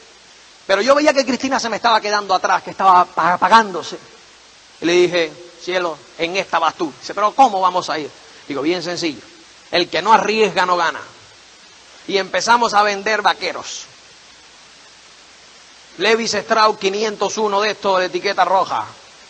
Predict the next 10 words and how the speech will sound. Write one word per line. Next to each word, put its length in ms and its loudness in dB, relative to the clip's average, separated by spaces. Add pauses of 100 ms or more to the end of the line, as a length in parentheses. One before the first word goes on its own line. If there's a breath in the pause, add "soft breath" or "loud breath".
(320)
que 120 -6
cuestan 380 0
aquí 200 -4
en 80 -4
España 520 0 (680)
nueve, 360 0
diez 180 0
mil 200 -2
pelas, 500 0 (960)
¿eh? 260 -8